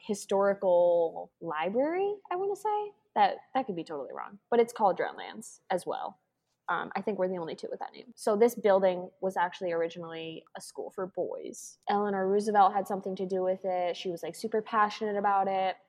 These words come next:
She wanted, like, young men in the city who had, like, really rough growings and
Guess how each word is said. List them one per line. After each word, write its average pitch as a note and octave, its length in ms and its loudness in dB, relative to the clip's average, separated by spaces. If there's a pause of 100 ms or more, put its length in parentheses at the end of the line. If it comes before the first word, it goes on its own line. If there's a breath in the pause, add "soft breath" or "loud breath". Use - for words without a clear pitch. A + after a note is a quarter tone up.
(800)
She A#3 240 0
wanted, G3 260 0
like, G3 200 -2
young G3+ 260 4
men F#3 180 0
in F#3 80 -2
the F3+ 80 -4
city F3+ 500 -2
who F3+ 280 -2 (180)
had, G3+ 140 -4
like, F3 140 -4
really E3 200 -2
rough B3 340 0
growings A3 920 -2 (440)
and E3+ 540 -6